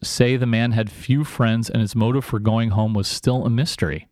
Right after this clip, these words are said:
Some lawmakers speculated that he was a spy, but South Korean President Moon Jae-in's government said they had no, found no evidence of this.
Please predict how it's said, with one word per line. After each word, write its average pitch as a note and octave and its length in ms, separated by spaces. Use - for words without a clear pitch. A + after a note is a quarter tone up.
Some G3 340
lawmakers F3 560
speculated C3+ 680
that B2 200
he A#2+ 120
was A2+ 180
a G#2+ 60
spy, C3 540
but A2 320
South C3+ 320
Korean B2 240
President A#2 500
Moon B2+ 400
Jae-in's A#2 640
government A2 380
said G#2+ 140
they G#2 80
had G2+ 120
no, G#2+ 220
found G#2 260
no G#2 220
evidence F2+ 400
of D2 80
this. C#2 220